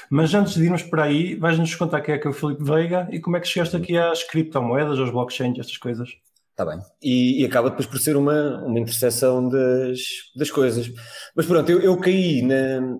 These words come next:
Speaker 2: nas criptos em, na, antes daquele, daquele grande pico, daquele bull run de dois mil e dezassete.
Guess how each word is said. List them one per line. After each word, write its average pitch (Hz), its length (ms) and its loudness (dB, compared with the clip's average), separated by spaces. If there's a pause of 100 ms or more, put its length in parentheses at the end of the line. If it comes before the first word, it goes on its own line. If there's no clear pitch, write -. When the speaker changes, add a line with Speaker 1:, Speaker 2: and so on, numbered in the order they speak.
Speaker 2:
nas 139 240 0
criptos 175 960 -4 (160)
em, 139 420 0
na, 139 440 0 (300)
antes - 800 -2
daquele, 143 720 2
daquele 131 460 0
grande 123 340 0
pico, 135 320 -2 (160)
daquele 117 580 0
bull 117 240 -2
run 127 320 2
de 107 140 -6
dois 113 160 0
mil 123 160 0
e 113 60 -2
dezassete. 104 580 -4